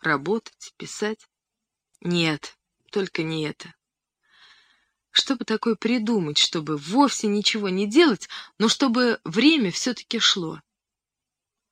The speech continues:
Я перематываю плёнку, останавливаю, включаю. Совершенно нечем дышать. Потерял я Евредику, нежный свет моих очей, рок суровый,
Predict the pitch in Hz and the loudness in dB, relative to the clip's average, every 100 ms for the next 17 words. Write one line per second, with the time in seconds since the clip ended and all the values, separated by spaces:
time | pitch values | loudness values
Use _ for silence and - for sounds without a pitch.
0 | _ _ _ _ _ - 185 190 202 196 | _ _ _ _ _ 0 2 2 2 2
1 | 196 190 143 143 - 247 262 226 - 196 | 2 -2 -4 -4 -2 -2 -2 -6 -14 -20
2 | _ _ _ - 151 - 165 226 277 247 | _ _ _ -10 -10 -4 -2 0 -2 -4
3 | 226 214 208 _ _ - 170 151 - 226 | -6 -6 -10 _ _ -10 -4 -2 0 -2
4 | 240 226 214 _ _ _ _ _ - - | -2 -6 -8 _ _ _ _ _ -14 -6
5 | 160 - 247 240 233 233 - 208 196 190 | 2 2 2 0 0 0 0 -2 -2 -4
6 | 180 165 - - _ _ _ _ _ _ | -4 -8 -14 -20 _ _ _ _ _ _
7 | _ _ - - - 196 277 269 233 254 | _ _ -8 -4 0 2 2 2 2 2
8 | 220 185 185 165 156 180 - 156 - _ | 2 0 -2 -2 -2 -4 -6 -14 -14 _
9 | _ _ 165 208 294 254 254 240 - 175 | _ _ 0 2 2 2 0 -4 -4 0
10 | 214 220 - 160 156 156 143 156 - 160 | 0 0 -2 0 0 0 -4 -2 0 0
11 | 160 156 _ _ _ _ - 151 143 - | 0 -6 _ _ _ _ -8 -6 -6 -8
12 | - 139 143 240 254 226 | -8 -4 0 0 0 -6